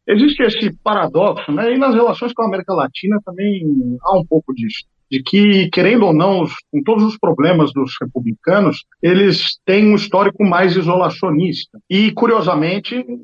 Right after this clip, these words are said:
eh, se a gente observar os presidentes republicanos ao longo da história,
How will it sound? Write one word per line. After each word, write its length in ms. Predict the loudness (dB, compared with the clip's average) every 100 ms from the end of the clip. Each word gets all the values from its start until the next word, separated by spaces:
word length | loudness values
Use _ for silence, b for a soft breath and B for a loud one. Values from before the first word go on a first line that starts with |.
| _ -12
eh, 120 | -10
se 120 | -2
a 40 | 0
gente 200 | 0 -4 _ -2
observar 580 | -2 0 0 0 -2 -4 B _
os 120 | -16 -2
presidentes 400 | 0 2 2 2
republicanos 760 | 0 0 0 0 0 0 -2 -4 -10
ao 100 | -2
longo 160 | 0 2
da 80 | 0
história, 440 | -2 -2 0 0